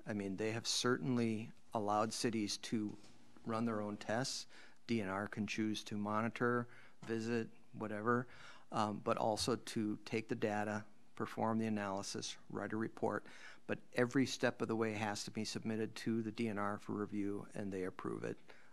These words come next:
um, back and forth with comments. And that happens either way, whether they prepare it and we review it, or we prepare it and they review it. It's, it's a, a back and forth mutual thing. So it could, it could go beyond that. But all we've been directed to do at this point is prepare a test pumping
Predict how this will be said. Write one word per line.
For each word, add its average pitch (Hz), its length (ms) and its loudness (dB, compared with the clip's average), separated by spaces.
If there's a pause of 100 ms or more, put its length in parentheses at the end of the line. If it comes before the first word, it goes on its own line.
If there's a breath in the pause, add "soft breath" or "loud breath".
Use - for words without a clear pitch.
um, 57 300 -4
back 90 280 0
and 95 140 -8
forth - 300 -6
with - 120 -6
comments. 92 460 -6 (320 loud breath)
And 117 140 6
that 135 180 8
happens 117 560 4
either 117 240 6
way, 110 220 2
whether 101 280 0
they 113 180 2
prepare 117 420 2
it - 100 -4
and 110 80 -4
we 139 140 8
review 143 360 6
it, 139 120 2
or 107 160 -2
we 117 120 2
prepare 110 380 -2
it - 80 -6
and 107 100 -6
they 113 140 2
review 104 380 0
it. - 80 -4 (160)
It's, - 340 -6 (320 soft breath)
it's - 180 -10
a, - 180 -10 (280)
a - 40 -10
back - 280 -6
and - 100 -8
forth - 300 -8 (100)
mutual - 480 -6
thing. - 220 -8 (100)
So 120 200 -2
it - 120 -6
could, - 200 -2
it - 120 -6
could 160 200 8
go 123 100 8
beyond 113 360 4
that. 104 140 -4 (220 loud breath)
But 127 120 4
all 151 220 12
we've 143 180 8
been 123 160 6
directed 113 440 6
to 120 60 4
do 110 100 2
at - 160 -8
this 123 220 2
point - 460 -2 (540 loud breath)
is 101 120 0
prepare 110 420 0
a 98 40 0
test - 360 2
pumping 104 380 -2